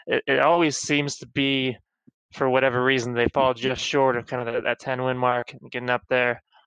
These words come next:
Um, I know K-State fans like to, to make fun of Iowa State for that sometimes, but, I mean, at the same time, obviously Matt Campbell has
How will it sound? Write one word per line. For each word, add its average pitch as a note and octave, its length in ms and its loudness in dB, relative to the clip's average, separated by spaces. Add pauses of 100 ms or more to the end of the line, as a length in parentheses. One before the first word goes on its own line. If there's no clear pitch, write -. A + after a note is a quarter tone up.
(120)
Um, A#2 80 -4
I B2 100 0
know A#2+ 160 -2
K-State B2+ 540 -4
fans B2 260 -4
like B2+ 200 0
to, B2+ 440 -2 (120)
to - 140 -14
make C3 220 -4
fun C3+ 160 2
of D3 80 2
Iowa B2+ 180 4
State B2 280 0
for B2+ 100 -2
that B2 160 -2
sometimes, C3 360 -4
but, B2 120 -8 (340)
I C#3 40 -6
mean, C#3 100 2
at C#3 60 -4
the - 40 -12
same D#3 180 0
time, C#3+ 240 0
obviously C#3 360 2
Matt B2 260 0
Campbell B2 320 0
has A#2+ 380 -2